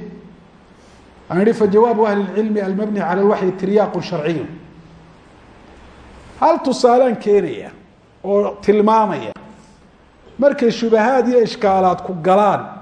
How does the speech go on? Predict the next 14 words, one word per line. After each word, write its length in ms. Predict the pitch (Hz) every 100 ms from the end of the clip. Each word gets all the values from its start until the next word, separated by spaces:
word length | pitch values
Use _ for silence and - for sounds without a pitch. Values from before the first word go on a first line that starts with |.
| -
inaad 240 | 226 233 202
ahlulcilmiga 680 | 185 190 180 247 214 190
ula 280 | 185 185 214
noqotaa 720 | 208 175 - 143 - 135 113 - - - - _ _ -
sida 280 | - 233 208
ay 120 | 196
muhiimka 440 | 220 220 175 -
u 120 | 165
tahay, 320 | 160 101 85 - - -
dawo 300 | 143 170 226
diineedna 480 | 202 165 170 196 180
ay 80 | 151
kugu 260 | - 139 151
tahay. 200 | -